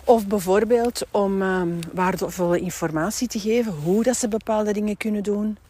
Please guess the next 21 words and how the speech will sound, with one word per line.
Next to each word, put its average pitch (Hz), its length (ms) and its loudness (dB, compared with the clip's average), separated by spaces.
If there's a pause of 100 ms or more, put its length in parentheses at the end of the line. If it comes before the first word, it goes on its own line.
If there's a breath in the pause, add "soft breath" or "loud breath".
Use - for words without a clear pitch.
Om 202 140 4
ze 202 120 4
te 208 140 0
inspireren, 190 760 2
zoals 190 300 2
dat 175 100 0
ik 175 160 -2
nu 185 140 0
doe 180 140 0
met 180 140 -2
die 170 100 0
podcast, 190 680 -4
van 190 160 -2
ook 196 120 -2
een 240 80 2
beetje 226 260 0
de 202 100 -2
natuur 202 360 -2
in 214 100 -2
te 208 120 -6
trekken, 214 460 -4